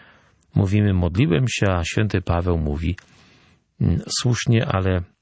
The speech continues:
wymyka się to naszemu może nieraz doświadczeniu.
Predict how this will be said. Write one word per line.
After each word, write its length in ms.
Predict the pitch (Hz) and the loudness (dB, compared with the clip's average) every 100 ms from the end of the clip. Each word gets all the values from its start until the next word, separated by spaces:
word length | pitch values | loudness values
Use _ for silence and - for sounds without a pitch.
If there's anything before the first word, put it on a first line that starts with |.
| _ - - - 175 110 | _ -6 -4 -4 -4 -4
wymyka 440 | 87 85 92 95 87 | 0 2 2 0 -2
się 180 | - | -4
to 120 | 92 87 | -2 0
naszemu 480 | 87 - 92 92 | 0 0 0 0
może 340 | - 92 90 87 | 0 0 0 0
nieraz 260 | 92 90 92 | 2 0 0
doświadczeniu. 720 | 98 - 98 - 135 135 117 | -2 -2 -4 -2 0 2 0